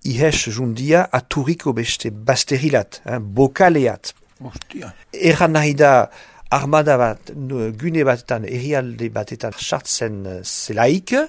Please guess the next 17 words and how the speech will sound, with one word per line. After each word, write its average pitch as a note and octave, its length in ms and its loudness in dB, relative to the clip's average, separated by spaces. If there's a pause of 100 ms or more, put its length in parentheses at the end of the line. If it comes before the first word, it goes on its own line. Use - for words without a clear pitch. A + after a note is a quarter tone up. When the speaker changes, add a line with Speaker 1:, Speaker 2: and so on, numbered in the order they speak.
(280)
Speaker 1:
hots, - 500 2
eh, G#2+ 140 2 (160)
handi D#3 320 2
bat, B2 340 -2
eh, - 380 -8 (260)
helatzen C3+ 480 2
zela, A2 460 -2
bon, - 260 -12 (300)
uai A2+ 240 2
bezala, G2 420 -6
Speaker 2:
Bai, D#2+ 200 -16
Speaker 1:
ha, A2+ 140 -8
Speaker 2:
bai. B2+ 220 -8
Speaker 1:
ha, F#3+ 60 -6 (160)
eta G#2+ 320 -6
jentiak, G#2 580 -6
eh, F#2+ 220 -8